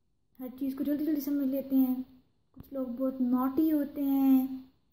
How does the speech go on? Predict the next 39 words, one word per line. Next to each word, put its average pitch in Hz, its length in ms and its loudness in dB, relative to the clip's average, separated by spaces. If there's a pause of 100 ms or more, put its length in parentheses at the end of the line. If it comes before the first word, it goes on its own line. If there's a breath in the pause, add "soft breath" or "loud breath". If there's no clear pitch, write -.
(180)
शरारतें 269 380 -12
करते 294 340 -4
हैं, 262 640 2 (120)
कुछ - 160 -18
लोग 247 160 -10
बहुत 269 240 -4
talkative 330 500 0
होते 277 260 -2
हैं, 254 420 2 (340)
बहुत 254 200 -8
प्यारी 247 280 0
प्यारी 247 260 -4
मज़े 240 260 -4
की 240 120 -6
बहुत 240 260 -4
सारी 247 180 -4
बातें 247 380 -6
करते 269 280 -6
हैं, 240 560 -6 (720)
कुछ 320 180 -14
लोग 330 140 -4
बहुत 302 280 -4
शाय 277 420 -2
होते 262 280 2
हैं, 220 420 -4 (1120)
कुछ 269 280 -16
बच्चे 254 720 -4 (640)
बहुत 262 280 -12
polite 269 420 -2
होते 269 240 0
हैं, 254 80 0
आराम 330 360 -6
आराम 349 200 -6
से 320 100 -6
बातें 269 320 -6
करते 254 260 -6
हैं, 247 140 -4
जैसे 254 240 -4
फातिमा। 262 640 0